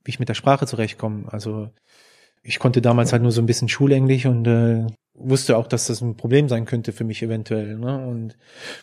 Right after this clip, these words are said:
aber ich habe dann relativ schnell gemerkt, dass das gar nicht so schlimm ist und habe mich da irgendwie von der ersten Sekunde an total wohl gefühlt und habe dann am nächsten Morgen da den Vertrag unterschrieben und habe da zweieinhalb überragende Jahre gehabt. Also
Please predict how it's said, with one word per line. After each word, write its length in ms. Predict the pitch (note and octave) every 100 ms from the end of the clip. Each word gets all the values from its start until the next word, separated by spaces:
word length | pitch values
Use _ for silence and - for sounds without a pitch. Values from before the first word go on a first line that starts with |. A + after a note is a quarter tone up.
| _
aber 140 | - A#2
ich 40 |
habe 80 | B2+
dann 120 | C3+
relativ 340 | B2+ C3 B2+
schnell 220 | - C3+ C3
gemerkt, 360 | C3 C3 B2+
dass 120 | B2
das 160 | - A#2
gar 100 | B2
nicht 140 | A#2+
so 80 | A#2+
schlimm 260 | - D3 C#3+
ist 220 | C3 B2+
und 180 | A#2 A#2
habe 140 | B2
mich 100 | C3
da 240 | - B2 A#2+ _
irgendwie 380 | - C#3+ C#3 C#3
von 140 | C3+
der 100 | C#3
ersten 220 | C3+ C3 C3+
Sekunde 340 | B2+ C#3 C3
an 100 | B2+
total 300 | B2+ B2 B2
wohl 140 | C3
gefühlt 440 | C3 B2+ B2 D3 _ _ _ _ _ _ _ _
und 160 | C#3+ A2+
habe 100 | A#2
dann 140 | A#2+
am 80 | A#2
nächsten 260 | A#2+ -
Morgen 200 | C3 C3
da 80 | B2+
den 120 | B2+
Vertrag 280 | B2 B2 C#3+
unterschrieben 480 | C#3 A2 - A2 G#2+
und 280 | A2 G#2+ -
habe 100 | A#2
da 140 | - A2+
zweieinhalb 500 | - B2 A#2+ A#2 -
überragende 480 | C#3+ B2 A#2+ C3 B2+
Jahre 260 | A#2+ A#2+ A#2
gehabt. 320 | G#2 G2+ -
Also 480 | A2 A2 G#2 G#2